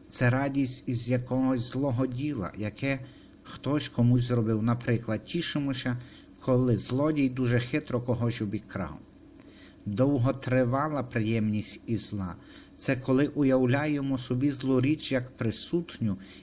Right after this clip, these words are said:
і довго любуємося нею. Наприклад, маємо приємність із крадіжки.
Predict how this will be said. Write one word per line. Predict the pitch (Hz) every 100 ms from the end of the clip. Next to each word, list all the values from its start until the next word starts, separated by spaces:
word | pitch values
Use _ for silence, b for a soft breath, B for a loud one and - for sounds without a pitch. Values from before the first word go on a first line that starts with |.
| B
і | 131
довго | 123 151 156 151
любуємося | 143 131 139 143 123 110 - 107
нею. | 104 95 92 76
Наприклад, | 117 120 151 151 107 95
маємо | 117 143 165 147 135
приємність | 123 127 131 139 135 123 -
із | 120 -
крадіжки. | - 120 104 101 - - -